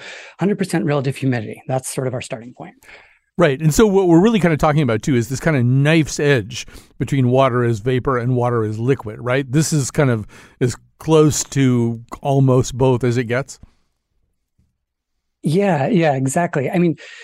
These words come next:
Speaker 1: well, and, and I should also add, it could be ice, too. I mean, there's ice fog,
Speaker 2: Mm-hmm.
Speaker 1: there's also freezing fog, whole, whole sorts of other things that we could talk about. But it's, um, I mean, all the, all the various types of fog that form, it,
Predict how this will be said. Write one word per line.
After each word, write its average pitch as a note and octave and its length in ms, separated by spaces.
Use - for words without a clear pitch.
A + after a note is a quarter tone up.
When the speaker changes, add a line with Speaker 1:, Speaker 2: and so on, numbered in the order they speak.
Speaker 1:
well, F3+ 180
and, G3+ 200
and D#3 160
I C#3+ 40
should D#3 160
also D3+ 220
add, B2+ 180
it D3 80
could F3 160
be F#3+ 140
ice, C#3 240
too. C3 160
I A2+ 80
mean, B2+ 160
there's C3 160
ice C#3+ 260
fog, B2+ 280
Speaker 2:
Mm-hmm. G#2+ 80
Speaker 1:
there's A#2+ 100
also B2 200
freezing C3 360
fog, A#2+ 300
whole, C#3+ 260
whole D3 140
sorts D3 240
of C#3 100
other C3 160
things C3 240
that D3 80
we C3+ 100
could - 120
talk C#3+ 200
about. C3+ 320
But C3+ 280
it's, - 380
um, B2+ 400
I E3+ 80
mean, D#3+ 240
all F3+ 260
the, F#3 180
all F3 160
the D#3+ 360
various D3+ 460
types - 400
of C3+ 100
fog C3 340
that - 180
form, D#3 380
it, A#3+ 180